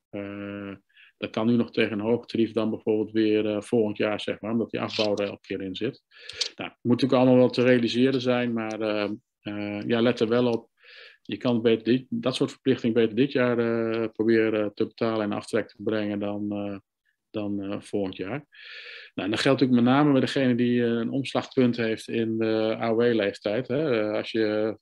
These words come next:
eh, de A O W-leeftijd bereikt, dan ga je naar het lagere tarief. Omdat dan de, eh,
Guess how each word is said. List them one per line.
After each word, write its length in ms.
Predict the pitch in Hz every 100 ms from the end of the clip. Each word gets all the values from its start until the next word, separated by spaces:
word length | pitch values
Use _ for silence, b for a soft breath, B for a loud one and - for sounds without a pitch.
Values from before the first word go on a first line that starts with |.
| 117
eh, 680 | 110 107 107 104 107 107
de 80 | 117
A 80 | 113
O 40 |
W-leeftijd 520 | 113 123 123 - 110
bereikt, 300 | 110 113 110
dan 100 | 104
ga 140 | 101 117
je 80 | 110
naar 120 | 107
het 80 | 110
lagere 360 | 113 107 107
tarief. 380 | - 117 160 - _ _ B B B -
Omdat 240 | 110 110
dan 180 | 117 107
de, 960 | 107 104 104 104 104 104 104 101 101 107
eh, 280 | 104 101 101